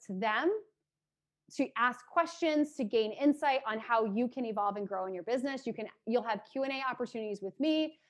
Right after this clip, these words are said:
You'll have Q and A opportunities with them. We're gonna have an active Facebook community where you'll get updates on all the content, the, the, the next month's, um, speakers.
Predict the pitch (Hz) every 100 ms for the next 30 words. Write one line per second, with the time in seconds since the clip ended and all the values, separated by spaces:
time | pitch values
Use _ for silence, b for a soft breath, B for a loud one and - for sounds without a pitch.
0 | b 254 226 220 - 302 285 269 226 233
1 | 226 233 226 - 190 - 285 277 277 277
2 | _ _ _ - 277 302 311 277 240 -
3 | 233 277 - 302 294 294 - _ _ _
4 | - 285 320 320 330 320 - 302 320 311
5 | 302 247 247 220 214 - 254 254 285 285
6 | - 240 233 214 220 214 202 196 196 170
7 | - 330 311 311 311 285 277 _ 208 208
8 | 220 202 254 165 226 233 262 277 - 240
9 | 254 240 240 - - 196 202 - - 339
10 | 330 330 330